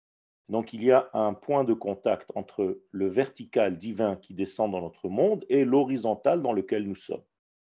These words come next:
Cette connaissance donc est très importante et elle unifie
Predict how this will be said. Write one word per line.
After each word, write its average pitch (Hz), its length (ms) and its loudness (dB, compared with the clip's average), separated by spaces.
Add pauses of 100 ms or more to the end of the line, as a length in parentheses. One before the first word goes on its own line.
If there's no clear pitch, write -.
(880)
Cette 127 220 0
connaissance 117 560 2
donc 180 360 0
est 117 200 -4
très 139 240 4
importante - 680 -2 (600)
et 123 300 0
elle 117 320 0
unifie 143 720 -6